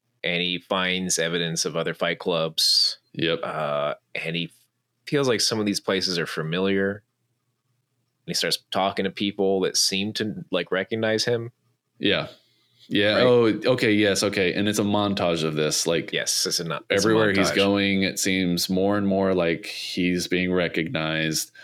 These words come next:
Speaker 2: until, I do remember, he gets to one place, I don't remember where, but, uh,
Speaker 1: Right.
Speaker 2: he walks in, the bartender says, like,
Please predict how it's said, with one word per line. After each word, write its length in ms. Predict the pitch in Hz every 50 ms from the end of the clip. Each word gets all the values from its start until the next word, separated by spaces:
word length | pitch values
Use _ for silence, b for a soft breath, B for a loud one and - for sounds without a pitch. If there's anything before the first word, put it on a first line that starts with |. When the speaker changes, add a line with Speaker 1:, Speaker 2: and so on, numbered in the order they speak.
| B B B _
Speaker 2:
until, 540 | 95 92 85 - 107 98 95 95 90 - -
I 80 | 78 82
do 180 | 76 73 101 92
remember, 440 | 90 82 85 85 82 78 82 80 71
he 180 | - 98 110
gets 200 | 101 117 110 -
to 80 | - 92
one 200 | 85 92 90 87
place, 260 | - 87 82 85 - 82
I 40 |
don't 140 | 82 78 -
remember 280 | 85 85 82 76 80 80
where, 280 | 73 85 85 80 78 76
but, 280 | 71 76 76 73 - B B B B B B B B B B B B B _ _ -
uh, 60 | 95
Speaker 1:
Right. 240 | 101 87 85 80 73
Speaker 2:
he 140 | 85 95
walks 340 | 92 92 92 92 87 - -
in, 180 | 95 92 90 87
the 80 | 82
bartender 520 | 78 73 78 82 85 - - 78 76 76 76
says, 500 | - - 78 78 78 76 76 73 - -
like, 280 | 71 73 73 - -